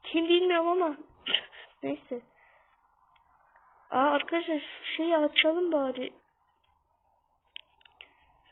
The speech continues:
Şey, iki yüz elli lira. Arkadaşlar, ben biraz kasayım da öyle geleyim. Bildiğiniz gibi oyun.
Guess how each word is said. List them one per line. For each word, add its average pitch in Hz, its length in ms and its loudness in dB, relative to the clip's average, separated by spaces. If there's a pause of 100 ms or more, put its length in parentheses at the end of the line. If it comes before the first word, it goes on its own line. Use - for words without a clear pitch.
(140)
Şey, 269 340 0
iki - 380 -8
yüz 269 140 -4
elli 262 320 0
lira. 262 140 0
Arkadaşlar, 349 360 0
ben 320 180 2
biraz 330 300 4
kasayım 349 520 -4
da 311 60 4
öyle 277 260 4
geleyim. 247 480 -6
Bildiğiniz 262 360 -4
gibi 262 200 -6
oyun. 247 320 0